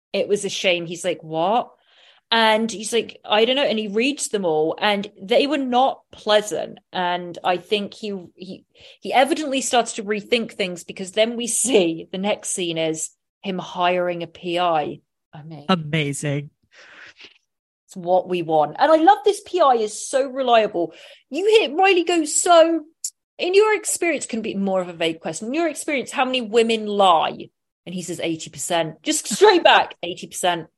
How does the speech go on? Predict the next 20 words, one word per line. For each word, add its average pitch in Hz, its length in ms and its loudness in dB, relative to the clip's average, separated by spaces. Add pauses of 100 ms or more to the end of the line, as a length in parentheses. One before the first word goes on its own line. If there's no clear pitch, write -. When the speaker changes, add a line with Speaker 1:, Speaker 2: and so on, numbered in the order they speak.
(840)
Speaker 2:
Got - 200 0
the 247 100 2
statistics. - 840 -2 (1300)
Speaker 1:
Wow. 208 560 4
Very, 233 480 4
woo. 381 360 6 (240)
Speaker 2:
Eighty 185 200 0
percent. 165 300 0
Speaker 1:
Was - 0 -
not 190 60 8 (260)
expecting 226 240 -8
that. 359 380 -2
Wow. 233 400 2
Speaker 2:
<laughs> - 40 4
Speaker 1:
Okay. 240 520 -4
Got 247 200 2
it. 165 300 -2
Got 233 180 0
it. 156 200 -2 (580)
Speaker 2:
Will 277 80 6